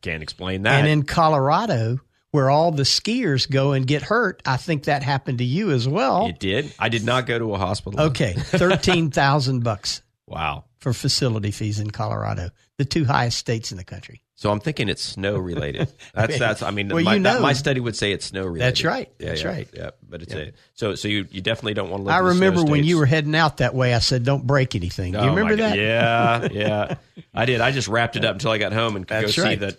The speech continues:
Speaker 1: the, the
Speaker 2: I
Speaker 1: doctors
Speaker 2: remember.
Speaker 1: and
Speaker 2: Yeah.
Speaker 1: outpatient centers that I knew.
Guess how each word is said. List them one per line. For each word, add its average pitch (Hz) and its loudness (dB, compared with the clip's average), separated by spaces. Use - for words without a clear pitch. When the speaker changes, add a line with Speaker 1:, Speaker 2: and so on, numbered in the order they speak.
Speaker 1:
the, 92 -6
the - -2
Speaker 2:
I 123 4
Speaker 1:
doctors 113 4
Speaker 2:
remember. 143 0
Speaker 1:
and 95 -6
Speaker 2:
Yeah. 110 -4
Speaker 1:
outpatient 110 -4
centers 101 -8
that 87 -8
I 87 -8
knew. 92 -6